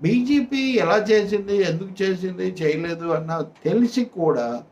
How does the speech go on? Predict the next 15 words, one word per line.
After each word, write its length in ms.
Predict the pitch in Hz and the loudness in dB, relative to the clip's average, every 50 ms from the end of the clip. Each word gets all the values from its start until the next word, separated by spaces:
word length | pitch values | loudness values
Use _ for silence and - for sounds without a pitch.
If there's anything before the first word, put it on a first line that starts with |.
| _ _ _ _ _ _ - | _ _ _ _ _ _ -6
అదేదో 280 | 165 214 247 262 262 277 | -2 0 2 2 2 2
చాలా 300 | 240 - 220 214 214 220 | 2 4 4 4 4 2
తేలికైన 720 | 208 - 180 165 180 202 226 220 214 208 202 196 190 190 | 2 0 -2 0 0 0 0 0 0 0 0 -2 -4 -6
విషయమైనట్టు, 800 | 175 165 160 - 170 165 160 160 160 156 156 147 143 - 147 147 147 - - _ _ _ _ _ _ _ _ _ _ _ _ _ _ _ _ _ _ _ _ _ - | -6 -6 -6 -4 -4 -4 -4 -4 -4 -4 -4 -4 -6 -4 -4 -6 -6 -6 -12 _ _ _ _ _ _ _ _ _ _ _ _ _ _ _ _ _ _ _ _ _ -2
ఏదో 140 | 165 180 170 | 0 0 0
సినారియో 580 | 160 180 165 175 180 185 180 175 180 175 175 | 0 0 0 0 -2 -2 0 0 0 0 2
మారిపోతుంది, 840 | 170 156 151 160 160 165 170 165 165 165 160 156 156 156 156 156 156 | 2 2 2 2 0 0 -2 -2 -2 -2 -4 -8 -6 -4 -2 0 2
వీళ్ళ 400 | 151 147 139 131 139 147 143 143 | 2 2 2 2 2 2 4 4
మీద 200 | 139 143 147 147 | 4 4 4 4
ఆధారపడితే 680 | 139 135 143 147 147 156 156 151 151 151 147 139 - 143 | 4 4 2 2 2 0 0 0 0 -2 -4 -2 -2 0
వచ్చేస్తాయని 920 | 147 139 139 - 156 147 143 - _ 156 147 139 139 135 139 147 147 147 - _ _ _ _ _ _ - | 0 0 0 0 -4 -4 -4 -4 _ -2 -2 0 0 0 0 0 0 -2 -4 _ _ _ _ _ _ -10
అనుకోవటం. 460 | 156 175 196 202 202 185 156 160 160 | -6 -4 -2 0 0 -2 -2 -2 -2
మొన్న 200 | 156 156 185 214 | -2 -2 -2 -2
కూడా 240 | 208 208 208 208 202 | 0 0 0 2 0
ఒక, 180 | 196 175 170 | 0 0 0